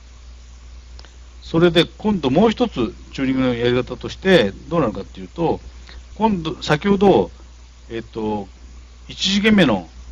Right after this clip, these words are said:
Iと二次元目のJ、あ、あ、あ、ごめんなさい、一次元目のKと二次元目のIと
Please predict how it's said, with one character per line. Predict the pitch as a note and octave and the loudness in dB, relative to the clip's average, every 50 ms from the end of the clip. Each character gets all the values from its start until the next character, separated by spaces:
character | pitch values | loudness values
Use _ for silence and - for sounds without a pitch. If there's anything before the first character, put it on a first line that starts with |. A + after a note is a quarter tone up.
| - - | -16 -4
I | - D#3 F#3+ G3+ F3+ C3+ | 2 4 4 4 4 2
と | - - - C#3+ C3 G2+ D#2+ - - - - - - | -2 -4 -2 0 0 0 0 -4 -10 -18 -20 -10 -4
二 | B2+ C#3+ | -4 -2
次 | D3+ D#3+ | -2 0
元 | E3 F#3 F3+ | 0 2 2
目 | F3 D#3+ | 2 2
の | B2+ A2 | 2 0
J、 | G2+ A#2+ D3+ E3 E3 D#3 D3 - - - - - - - | 0 2 4 6 6 6 4 2 -4 -14 -20 -20 -20 -12
あ、 | - A#2+ A2 A2 A#2 C#3 D3+ - - | -8 -4 0 2 2 2 2 0 -2
あ、 | A2 G#2 | -6 -8
あ、 | G#2 | -6
ご | G#2 | -6
め | A#2 | -6
ん | A2+ | -6
な | G2 | -6
さ | G2 G2 | -6 -8
い、 | G#2+ | -8
一 | - | -8
次 | - E3+ F3+ | -6 -6 -2
元 | F3 F#3 E3+ | -2 -2 -2
目 | |
の | C#3 A#2 | -2 -4
K | A2+ - - G3+ G3+ G3 F#3+ F3+ | -4 -4 -2 2 4 4 2 2
と | - - F#3+ E3 C3 | 0 0 0 2 2
二 | A#2 A2+ A#2+ | 0 -4 -8
次 | C3+ | -6
元 | C#3+ E3 D#3+ | -4 -4 -2
目 | D#3 D3 | -2 -2
の | C3+ C3 A#2 G2+ G2 G2+ C3+ | -2 -2 -2 -4 -4 -2 0
I | D#3 E3 D3+ B2+ | 2 2 0 0
と | B2+ - - E3+ D3 - | -4 -4 0 0 0 0